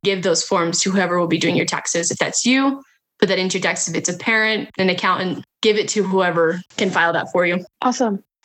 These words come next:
Speaker 2: And then just one last question for you. If, uh, people have more questions about this, how can they contact you or the Money Management Center?
Speaker 1: Good question. Okay, so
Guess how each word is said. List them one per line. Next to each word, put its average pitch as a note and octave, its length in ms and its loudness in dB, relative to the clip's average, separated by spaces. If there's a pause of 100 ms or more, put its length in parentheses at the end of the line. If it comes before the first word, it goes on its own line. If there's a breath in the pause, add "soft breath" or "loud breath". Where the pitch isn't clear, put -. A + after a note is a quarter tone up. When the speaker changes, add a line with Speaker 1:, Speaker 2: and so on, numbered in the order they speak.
(100)
Speaker 2:
And C4 160 6
then B3 280 2
just A#3+ 200 0
one A#3 120 2
last A#3+ 220 0
question A3+ 320 0
for G#3 180 0
you. G#3 100 4
If, G#3+ 420 2 (160)
uh, A3 100 4
people C4 300 2
have B3+ 200 4
more A#3+ 160 0
questions A#3 480 0
about G#3 320 2
this, A#3 200 0
how A3 400 4
can A#3 240 0
they A3 120 4
contact G#3+ 520 0
you A3 380 4
or F#3+ 80 2
the F#3 100 0
Money G3 240 4
Management G3+ 560 0
Center? F3+ 500 0 (460)
Speaker 1:
Good C#4+ 480 6
question. A3 840 2 (100)
Okay, B3+ 320 2
so A3 420 0